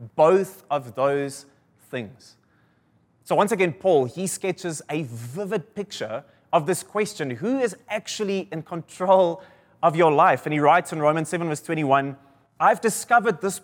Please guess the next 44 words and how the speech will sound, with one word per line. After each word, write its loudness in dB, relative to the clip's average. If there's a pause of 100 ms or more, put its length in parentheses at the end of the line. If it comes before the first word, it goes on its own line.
(100)
principle 0
of 2
life, 2 (420)
that 0
when 4
I 6
want 2
to -4
do 0
what's 0
right, 4
I 4
inevitably -2
do -4
what's 0
wrong. -2 (560)
I 4
love 6
God's 2
law 6
with 2
all -2
my 4
heart, 2
but -2 (320)
there 6
is 2
another 4
power 4
within -2
me -2
that's 0
at -2
war 4
with -6
my 0
mind. 0 (560)
And 0
this 4
power 4
makes 0
me -4
a -2
slave 0